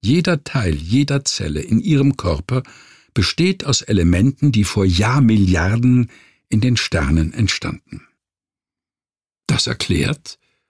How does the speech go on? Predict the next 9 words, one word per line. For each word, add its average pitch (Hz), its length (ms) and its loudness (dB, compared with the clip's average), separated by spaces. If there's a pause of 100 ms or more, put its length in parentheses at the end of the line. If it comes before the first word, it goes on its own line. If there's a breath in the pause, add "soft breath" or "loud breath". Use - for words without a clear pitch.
woher 101 520 2
Ihr 98 220 4
Körper - 480 -2
kommt. - 540 -10 (1160)
Aber 87 380 -2
es - 160 0
erklärt 85 360 -4
nicht, 113 500 0
woher 78 480 -2